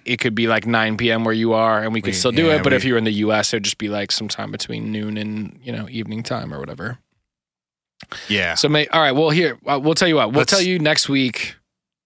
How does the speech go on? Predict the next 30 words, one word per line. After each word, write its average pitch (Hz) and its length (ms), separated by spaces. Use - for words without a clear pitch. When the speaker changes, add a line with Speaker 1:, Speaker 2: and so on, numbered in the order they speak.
Speaker 1:
what 127 200
our 123 120
date 113 320
is, 107 400
but 120 160
we'll 123 100
do 139 160
a 135 80
Sunday 139 300
afternoon 120 520
so 117 140
we 113 80
can 113 140
make 110 120
sure 113 160
that 107 120
everybody 104 580
around 113 300
Speaker 2:
Nice. 101 120
Speaker 1:
the 117 60
globe, 107 440
including 117 420
our 113 200
Aussie 110 360
folks, - 600
uh, 98 520
can, 110 360
can 110 200
tune 107 260
in 104 500